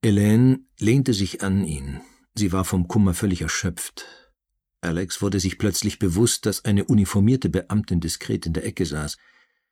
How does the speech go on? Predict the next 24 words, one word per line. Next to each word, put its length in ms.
Es 220
gab 320
also 240
keine 340
Intimsphäre 800
für 240
Elaine, 540
obwohl 280
sie 140
diesen 300
entsetzlichen 580
Verlust 360
erlitten 360
hatte. 220
„Ich 220
habe 200
das 260
Gefühl, 540
in 160
einem 200
schrecklichen 580
Traum 320
zu 160
sein. 340